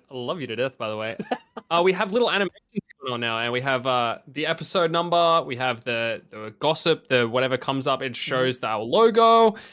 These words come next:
Speaker 1: everything. He, Papa Pike's done a pretty good job with all the animations and stuff. So you're getting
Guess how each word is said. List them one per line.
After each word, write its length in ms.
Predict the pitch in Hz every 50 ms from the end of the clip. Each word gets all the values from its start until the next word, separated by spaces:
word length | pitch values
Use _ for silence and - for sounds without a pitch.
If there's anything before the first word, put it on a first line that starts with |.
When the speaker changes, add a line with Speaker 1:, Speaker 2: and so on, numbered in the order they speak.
| - _ _ -
Speaker 1:
everything. 340 | 175 202 214 214 185 165 190
He, 240 | 233 - - _ _ _ _ -
Papa 160 | 262 330 349
Pike's 220 | 370 370 349 -
done 120 | - 247 190
a 60 | 156
pretty 220 | - - 180 170
good 100 | 147 135
job 160 | 120 143 151
with 100 | 147 135
all 120 | 131 127 123
the 100 | 120 117
animations 460 | 113 113 113 110 110 - - 117 113
and 40 | 107
stuff. 260 | - - 127 156 - _ _ _ _ _ _ _ _ -
So 200 | - 262 254 - - _ _ _
you're 220 | 196 226 220 208 - _ _ _
getting 360 | - 208 233 240 226 196 170